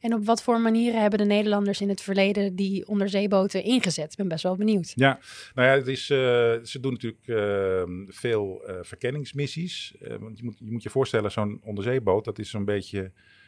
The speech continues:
Speaker 2: de meest krachtige, onzichtbare wapen dat Defensie heeft, hè. Want als die heel diep onder water ligt,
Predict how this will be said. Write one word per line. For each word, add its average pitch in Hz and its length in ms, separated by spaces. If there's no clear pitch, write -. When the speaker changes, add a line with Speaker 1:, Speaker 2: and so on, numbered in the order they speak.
Speaker 2:
de 98 100
meest 117 480
krachtige, - 760
onzichtbare 98 680
wapen 101 380
dat 90 180
Defensie 85 480
heeft, 92 380
hè. 110 120
Want 113 140
als - 180
die - 100
heel 101 160
diep 98 200
onder 87 220
water 101 380
ligt, - 340